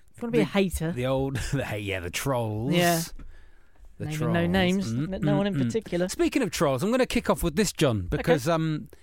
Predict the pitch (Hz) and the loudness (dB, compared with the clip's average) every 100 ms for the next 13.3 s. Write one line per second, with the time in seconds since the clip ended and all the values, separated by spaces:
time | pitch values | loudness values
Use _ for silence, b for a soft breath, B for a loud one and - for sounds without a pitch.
0 | b b 123 165 190 180 160 165 160 139 | b b -8 -2 0 0 2 2 2 0
1 | 117 104 110 92 - 262 302 147 131 - | 0 -2 -4 -4 -4 -4 -2 -4 -8 -16
2 | - - 117 139 - 339 294 214 170 202 | -12 -4 -4 -4 -6 -4 -2 -2 -4 -8
3 | 196 180 - - 139 - 147 127 123 120 | -8 -12 -12 -10 -12 -6 -4 -2 -2 -2
4 | 127 - 117 B - 156 - - 226 208 | -4 -2 -4 B -2 -2 -2 2 2 4
5 | 226 175 165 139 - 120 110 123 - 175 | 2 2 0 0 0 0 0 -4 0 -2
6 | - 147 117 113 - 127 147 165 143 123 | 0 -4 -4 -8 -4 -4 0 -2 0 0
7 | 107 107 113 - - 151 160 135 127 110 | 0 -2 -4 -4 -4 0 0 0 0 0
8 | 104 95 92 98 104 - 92 110 - 175 | -2 -2 -4 -6 -8 -6 -6 -6 -6 -4
9 | 143 123 98 104 101 101 95 104 95 107 | -2 -2 -4 -4 -4 -4 -4 -6 -4 -6
10 | 104 151 170 B B B B B B - | -6 -8 -8 B B B B B B -8
11 | 104 101 95 92 107 98 - - 104 104 | -6 -6 -6 -8 -6 -8 -8 -6 -6 -6
12 | - - - - - 185 190 - 156 160 | -8 -8 -10 -8 -6 -6 -8 -4 -2 0
13 | 123 135 185 | -2 -2 -4